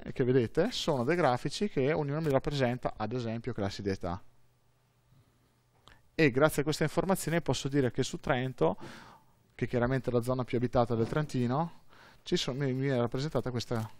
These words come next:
queste classi qua. Torna. Sul modello digitale del terreno, se ho un modello digitale del terreno posso vedere l'irradiazione solare, è un esempio di calcolo che posso fare.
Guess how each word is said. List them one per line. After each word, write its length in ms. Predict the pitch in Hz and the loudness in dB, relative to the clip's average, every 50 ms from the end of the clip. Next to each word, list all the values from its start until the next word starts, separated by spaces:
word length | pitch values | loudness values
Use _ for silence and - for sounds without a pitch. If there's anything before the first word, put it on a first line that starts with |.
| - - | -20 -16
queste 200 | - - - 117 | -14 -12 -10 -8
classi 320 | - 107 104 98 - 110 | -6 -6 -6 -6 -6 -8
qua. 180 | - - 104 110 - - - - - - - - - - - - | -6 -6 -6 -8 -8 -12 -20 -20 -20 -20 -20 -20 -20 -20 -20 -12
Torna. 320 | - - 113 - - 160 - - - - - _ _ - - _ - _ _ _ _ _ _ _ _ _ - - - - - - - - - - - - - - - - - - - - - - - - - | -8 -6 -6 -6 -6 -8 -10 -12 -16 -20 -20 _ _ -20 -20 _ -20 _ _ _ _ _ _ _ _ _ -20 -20 -20 -20 -20 -20 -20 -20 -20 -20 -20 -20 -20 -20 -20 -20 -20 -20 -20 -20 -20 -20 -20 -18 -10
Sul 300 | - - - 202 240 285 | -8 -4 -2 -2 0 2
modello 320 | 233 160 147 170 214 220 | 2 4 6 6 6 6
digitale 380 | 180 151 143 135 139 156 175 180 | 4 4 2 0 2 4 4 4
del 100 | - 139 | 4 4
terreno, 640 | - 151 147 151 156 135 110 104 107 120 156 - - - - - - - _ - _ - - - - - - _ - - - - - - - - - - _ _ _ _ _ - - - _ _ _ - - - - - - _ - | 4 2 2 2 2 2 2 0 0 0 -2 -4 -8 -16 -20 -20 -20 -20 _ -20 _ -20 -20 -20 -20 -20 -20 _ -20 -20 -20 -20 -20 -20 -20 -20 -20 -20 _ _ _ _ _ -20 -20 -20 _ _ _ -8 -8 -8 -10 -16 -20 _ -14
se 160 | - - - | -2 2 4
ho 40 | 175 | 4
un 60 | 202 | 6
modello 240 | 185 156 139 156 165 | 6 8 8 8 6
digitale 280 | 143 135 127 - 143 143 | 6 2 0 0 0 0
del 100 | 139 - | 0 0
terreno 260 | - 143 135 120 123 | 0 0 0 0 -2
posso 220 | - 139 - - 170 | -2 -4 -4 -2 0
vedere 240 | 175 156 135 131 147 | 2 2 4 4 4
l'irradiazione 520 | 143 123 120 120 120 120 - - 127 120 | 4 4 4 2 2 0 -2 -4 -4 -4
solare, 440 | - - 120 110 104 101 107 113 - | -4 -2 -2 0 0 0 0 -2 -2
è 80 | - 127 | -2 -2
un 100 | 135 139 | -2 0
esempio 380 | 131 120 127 120 127 - - | 0 0 0 -2 -2 -2 -4
di 80 | 123 123 | -4 -4
calcolo 360 | - - 120 110 - - 113 | -2 -2 -2 -2 -2 -4 -4
che 140 | 107 - 107 | -4 -6 -8
posso 200 | - 110 - - | -8 -8 -10 -10
fare. 360 | - - 98 95 95 104 107 | -10 -8 -6 -4 -4 -6 -6